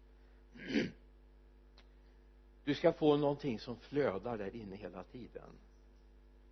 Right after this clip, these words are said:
Ibland möter jag människor som säger, "Ja, men jag måste åka på den konferensen, jag måste åka dit,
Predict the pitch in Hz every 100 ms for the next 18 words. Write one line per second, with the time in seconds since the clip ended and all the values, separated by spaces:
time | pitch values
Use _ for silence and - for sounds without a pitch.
0 | - - - - - - - 151 147 156
1 | 170 156 120 - 156 117 127 123 120 -
2 | 120 98 95 - - - - - - -
3 | - - - 135 131 123 - - - 139
4 | 123 143 143 143 135 139 127 135 123 117
5 | 127 123 117 117 110 110 104 95 113 117
6 | 143 127 127 117 123 127 127